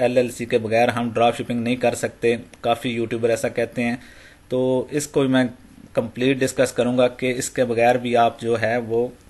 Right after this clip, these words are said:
कर सकते हैं ड्रॉप शिपिंग, कोई इशू नहीं आएगा इसमें। तो जो वीडियो है जिसमें कंप्लीट प्रोसेस बताया हुआ किस तरह Payoneer वगैरह लिंक करना है, उसका लिंक मैं डिस्क्रिप्शन में डाल दूंगा, आप लोग वो वीडियो वॉच करके अपना Payoneer वगैरह लिंक करके उसके through पेमेंट जो है विड्रॉ करवा सकते हैं।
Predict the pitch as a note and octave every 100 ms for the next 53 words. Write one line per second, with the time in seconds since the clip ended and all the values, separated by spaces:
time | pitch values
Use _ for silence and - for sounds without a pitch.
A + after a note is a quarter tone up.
0 | - A#2+ A#2+ A#2 - A#2 A2+ G#2+ A2 A2
1 | A2+ A#2 A#2 A2+ A2 - G#2+ G#2 G2 G2
2 | G2 F#2+ - G2+ F#2+ - - - - -
3 | - - C3+ C3+ C3 C#3+ E3 D3+ C#3+ C#3+
4 | C3+ D3 C#3 C3 B2+ C#3+ C#3+ C#3 C3+ C3+
5 | B2 A#2+ B2+ C3 C3 C3+ - C#3 C#3 C#3
6 | C3+ B2 - B2+ A#2+ B2+ C3+ C3 C3 A#2+
7 | B2+ B2+ B2 C3 B2+ - A#2+ A#2 B2+ B2+
8 | B2 A#2 - A#2+ - C3 A#2 A2 A#2+ B2+
9 | B2 A#2+ A#2+ A#2 A#2+ A#2 A#2+ A#2 A2 A#2+
10 | - A#2+ A#2 B2 A#2+ A#2+ - A#2+ A#2+ A2+
11 | A#2 A#2+ A#2 A2+ G#2+ A2+ A#2+ A2 A2+ -
12 | A2+ - A2+ - A#2 A2+ A2+ A2+ A2+ A2+
13 | A2 A2+ A2 A2+ A2 G#2+ A2+ A2+ - -
14 | A#2+ B2